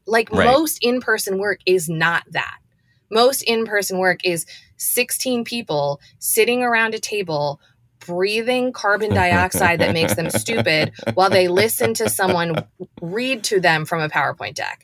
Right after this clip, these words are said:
Speaker 2: That they
Speaker 1: That
Speaker 2: could
Speaker 1: is
Speaker 2: have read on their own
Speaker 1: expressly
Speaker 2: time.
Speaker 1: not what we are talking about when we're
Speaker 2: Yeah.
Speaker 1: like, "Wow, that really sung in that moment."
Speaker 2: Yeah. Yeah. No, I think I, I, I agree with that completely. And I think it boils down to,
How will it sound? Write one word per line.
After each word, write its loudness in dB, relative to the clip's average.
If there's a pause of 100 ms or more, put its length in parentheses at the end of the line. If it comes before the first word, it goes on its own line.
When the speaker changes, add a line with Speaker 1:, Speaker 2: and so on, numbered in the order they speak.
(100)
Speaker 2:
That 0
they 4
Speaker 1:
That 6
Speaker 2:
could 2
Speaker 1:
is 4
Speaker 2:
have 0
read 4 (200)
on 2
their 4
own 6
Speaker 1:
expressly 2
Speaker 2:
time. -2
Speaker 1:
not 2
what 0
we -2
are 0
talking -2
about -2
when 2
we're 0
Speaker 2:
Yeah. 2
Speaker 1:
like, 0
"Wow, 4
that 0
really -2 (260)
sung -2
in 0
that -6
moment." -4
Speaker 2:
Yeah. 0 (480)
Yeah. 2 (280)
No, 4
I 2
think -6
I, -2
I, 0
I 2
agree 0
with -4
that -2
completely. -4
And -2
I 2
think -4
it -2
boils 0
down -2
to, -4